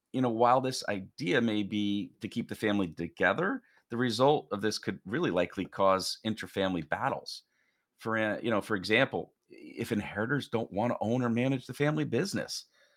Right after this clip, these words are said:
right, it's, it's likely a smarter move to sell the enterprise. So a wealth planner, you know, the right one, can really play an important role in helping maximize the after-tax proceeds the family receives from the sale.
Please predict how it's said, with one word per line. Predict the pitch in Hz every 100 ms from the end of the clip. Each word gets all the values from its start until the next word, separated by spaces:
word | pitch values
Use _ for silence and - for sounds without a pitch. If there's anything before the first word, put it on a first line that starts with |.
| -
right, | 107 139
it's, | - -
it's | 107 -
likely | 104 123 139 131 110 -
a |
smarter | - - 110 127 151
move | 95 95 104
to | -
sell | - - 180 311
the | 95
enterprise. | 67 - - 73 - - - _ _ _ _ _ _ - -
So | -
a | 123
wealth | 123 147 -
planner, | 160 185 110 - - - _
you | 117
know, |
the | 107
right | 101 160
one, | 95 95 107
can | - 113 113
really | 127 170
play | 151 - 147 139 104
an |
important | 98 98 120 123 117 107
role | 120 131
in | 90
helping | - 104 104 95
maximize | 98 107 - 110 92 92 85 - _ -
the | 107 -
after-tax | 98 - - 104 95
proceeds | - - 190 302 - 82 85 - _ -
the |
family | - 107 101 98
receives | 92 - 147 185 -
from | 92
the | 78
sale. | - 78 - -